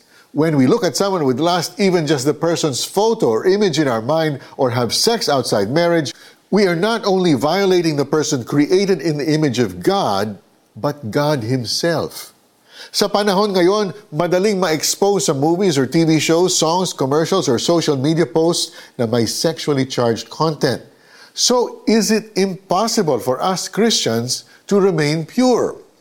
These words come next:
Sa Bible, dalawang tao ang kilala nating hinarap ang temptation na ito, si David at si Joseph. Both knew the Lord, were tempted, but responded differently.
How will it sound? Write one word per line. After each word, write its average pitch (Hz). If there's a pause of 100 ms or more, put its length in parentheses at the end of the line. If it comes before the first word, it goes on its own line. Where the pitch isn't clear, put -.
(260)
Sa 185
Bible, 165
dalawang 180
tao 165
ang 139
kilala 135
nating 123
hinarap 139
ang 117
temptation 110
na 87
ito, 82 (160)
si -
David 170 (220)
at 165
si 151
Joseph. 92 (380)
Both 208
knew 185
the 151
Lord, 101
were 131 (100)
tempted, 160 (240)
but 147
responded 131
differently. 151